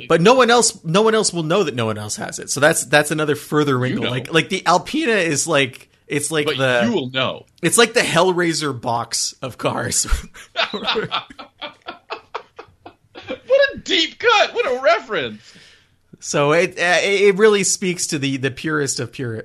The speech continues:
Speaker 1: purity seekers, I guess.
Speaker 2: I think that's right. I
Speaker 1: Well
Speaker 2: can't, I would say no. Like, personally, that's not my, my shtick. I don't pull that off.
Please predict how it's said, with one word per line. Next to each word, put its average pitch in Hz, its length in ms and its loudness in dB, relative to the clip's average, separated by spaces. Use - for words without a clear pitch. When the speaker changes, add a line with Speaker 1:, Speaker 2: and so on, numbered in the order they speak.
Speaker 1:
purity 110 440 -8
seekers, 147 500 -10
I - 120 -16
guess. - 320 -18
Speaker 2:
I 120 100 -14
think 131 200 -16
that's 107 220 -10
right. 87 240 -14
I 151 160 2
Speaker 1:
Well 156 80 0
Speaker 2:
can't, 156 280 -4
I 160 140 0
would 190 140 -6
say 170 160 -4
no. 117 320 -12
Like, 117 240 -8
personally, 180 720 -8
that's 123 320 -4
not 123 240 -4
my, 107 400 -6
my 92 540 -14
shtick. - 480 -8
I 107 80 0
don't 104 180 -4
pull 107 160 -10
that 95 120 -6
off. 107 340 -8